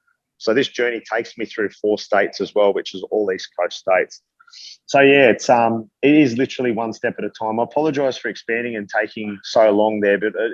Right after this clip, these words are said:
it, it kind of, it, it just triggered that question that I think it needs to explain, that this is a metaphor for getting over anything in your life. We can't just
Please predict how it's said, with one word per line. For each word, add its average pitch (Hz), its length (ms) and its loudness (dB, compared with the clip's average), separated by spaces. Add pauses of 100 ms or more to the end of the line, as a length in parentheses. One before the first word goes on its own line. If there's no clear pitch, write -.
(100)
it, 101 260 -6
it 113 140 -8 (120)
kind 123 180 0
of, 107 180 2 (840)
it, - 560 0
it 110 80 4
just 127 300 0
triggered 117 320 2
that 107 160 2
question 113 400 -4
that 104 80 -4
I 98 80 -2
think 104 260 -12
it 107 120 -10
needs 107 320 -2
to 104 180 2
explain, 98 640 0 (180)
that 98 200 2 (200)
this 110 220 0
is 101 140 -2
a 101 40 -2
metaphor 95 580 -2
for - 60 -12
getting 98 380 -2
over 92 280 -2
anything 92 360 -8
in 92 100 -12
your 87 120 0
life. 87 280 4
We 98 80 2
can't 117 340 -2
just - 360 -2